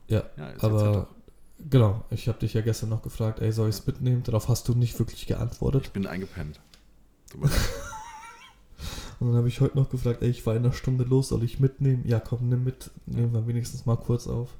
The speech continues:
Speaker 2: Ja.
Speaker 1: Genau.
Speaker 2: Alles
Speaker 1: Sehr
Speaker 2: klar.
Speaker 1: gut.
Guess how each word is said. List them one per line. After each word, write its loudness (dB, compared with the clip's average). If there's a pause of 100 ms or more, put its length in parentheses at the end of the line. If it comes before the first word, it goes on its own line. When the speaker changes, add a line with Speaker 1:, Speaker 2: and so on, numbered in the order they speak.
(1040)
Speaker 2:
Ja. -18 (100)
Speaker 1:
Genau. 2 (640)
Speaker 2:
Alles -10
Speaker 1:
Sehr 2
Speaker 2:
klar. -2
Speaker 1:
gut. -12